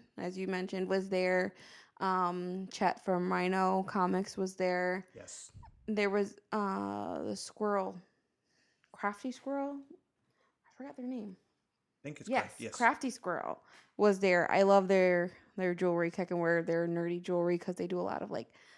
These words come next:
Speaker 1: nickel-free stuff. So that was cool, seeing all the vendors and the displays. And our Dalek friend from, um, Canada, a Canadian Dalek Legion, <laughs> Mark Townsend.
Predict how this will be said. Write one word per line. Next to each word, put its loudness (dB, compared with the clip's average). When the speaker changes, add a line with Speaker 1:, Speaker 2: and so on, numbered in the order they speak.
Speaker 1:
nickel-free 0
stuff. -4
So -4
that 4
was -2
cool, 2
seeing 0
all 0
the -4
vendors 0
and 0
the 4
displays. 0
And 4
our 4
Dalek 4
friend 4
from, 4
um, 0
Canada, 4
a -4
Canadian 0
Dalek 2
Legion, 0
<laughs> 6
Mark -2
Townsend. -2